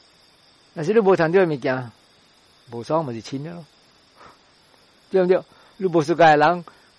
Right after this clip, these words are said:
人做你无欢喜，人做你无满足，无对你的爱的物件，这个嘛是亲的咯。你看啊，若是有亲，就是讲因为你去执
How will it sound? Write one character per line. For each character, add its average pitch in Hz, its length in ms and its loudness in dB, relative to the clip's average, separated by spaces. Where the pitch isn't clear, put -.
人 131 160 -8
做 143 120 -4
你 165 100 2
无 151 180 0
欢 139 200 -2
喜， 202 200 -6
人 147 180 -4
做 147 180 -4
你 156 80 -2
无 180 540 -2
满 156 180 0
足， 143 240 0
无 131 160 -4
对 139 220 -2
你 139 440 -2
的 143 80 -10
爱 147 160 0
的 131 120 -4
物 123 100 -8
件， 113 240 -10
这 139 120 -10
个 139 80 -10
嘛 117 120 -12
是 113 160 -14
亲 160 180 -8
的 185 120 -8
咯。 208 120 -12
你 208 100 -4
看 165 200 -2
啊， 208 220 -2
若 156 100 -4
是 160 120 -6
有 160 120 0
亲， 196 500 -4
就 139 120 -10
是 127 340 -10
讲 156 520 -4
因 127 180 -10
为 120 180 -8
你 131 140 -10
去 131 120 -20
执 - 160 -16